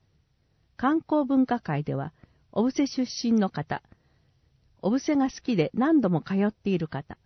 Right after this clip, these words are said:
プロの観光ガイドの方も含め、いろいろな角度から小布施の魅力について議論をしてきました。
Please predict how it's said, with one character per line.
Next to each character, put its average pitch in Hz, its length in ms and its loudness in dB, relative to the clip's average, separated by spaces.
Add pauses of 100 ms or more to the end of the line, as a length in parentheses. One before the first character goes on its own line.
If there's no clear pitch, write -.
(540)
プ 330 80 4
ロ 302 140 6
の 175 120 4
観 254 280 0
光 269 240 2
ガ 233 160 2
イ 196 40 0
ド 170 80 2
の 151 120 2
方 160 260 -4
も 143 100 0
含 139 280 -8
め、 143 160 -8 (300)
い 214 80 0
ろ 294 180 4
い - 20 2
ろ 294 140 0
な 277 100 -2
角 285 240 -4
度 175 140 -2
か 139 120 -4
ら 135 220 -4
小 202 100 -2
布 262 120 0
施 294 140 0
の 269 280 0
魅 196 80 6
力 240 240 2
に 220 160 0
つ - 140 -6
い 165 80 -4
て 160 160 -2
議 196 140 -2
論 214 200 2
を 135 80 -2
し - 80 -12
て 156 120 -10
き - 120 -8
ま 143 140 -4
し - 120 -20
た。 - 140 -18